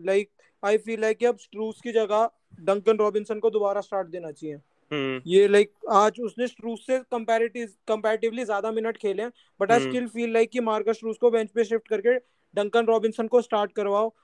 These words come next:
Speaker 1: और क्या कहते हैं, like, जिमी
Speaker 2: मेरे,
Speaker 1: बटलर को
Speaker 2: हाँ, हाँ,
Speaker 1: और
Speaker 2: हाँ,
Speaker 1: ऑफेंसिव होना पड़ेगा,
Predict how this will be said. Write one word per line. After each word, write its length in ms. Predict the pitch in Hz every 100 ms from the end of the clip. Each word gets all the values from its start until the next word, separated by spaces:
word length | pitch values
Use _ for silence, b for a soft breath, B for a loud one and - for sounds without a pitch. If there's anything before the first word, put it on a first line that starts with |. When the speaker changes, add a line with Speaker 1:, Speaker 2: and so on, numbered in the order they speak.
| _ -
Speaker 1:
और 220 | 196 226
क्या 200 | 226 240
कहते 300 | 220 220 220
हैं, 80 | 226
like, 180 | 214 226 - _ _ 151
जिमी 220 | 214 233
Speaker 2:
मेरे, 300 | 233 185 208
Speaker 1:
बटलर 120 | -
को 60 | 185
Speaker 2:
हाँ, 180 | 269 - _ -
हाँ, 80 |
Speaker 1:
और 200 | - 226
Speaker 2:
हाँ, 60 | 240
Speaker 1:
ऑफेंसिव 300 | 240 214 240
होना 220 | 220 208
पड़ेगा, 420 | 196 170 160 151